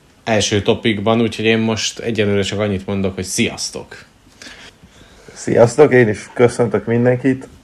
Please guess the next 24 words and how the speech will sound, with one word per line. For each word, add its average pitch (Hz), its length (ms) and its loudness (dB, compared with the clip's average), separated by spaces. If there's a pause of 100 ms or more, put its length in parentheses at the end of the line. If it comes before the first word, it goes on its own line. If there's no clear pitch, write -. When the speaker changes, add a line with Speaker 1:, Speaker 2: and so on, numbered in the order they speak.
(180)
Speaker 2:
Én, 135 400 0
én 127 140 -2
mindig 110 340 -2
is, - 220 -4
eh, 98 180 -2
szerettem 104 460 2
az 104 140 0
életet 101 400 -2
John 98 160 -4
Tortorellával, 107 880 2
bár 104 200 -2
most 107 260 -8
lehet, 104 220 -2
hogy 101 100 -4
egy-két 98 320 -4
Flyers 95 460 -4
játékos 95 480 -4
megkérdeznék 95 720 -4
ugyanerre, 95 420 -2
és 95 100 -6
nem 90 180 -4
osztanák 87 420 -8
a 87 60 -2
véleményemet. 95 800 -2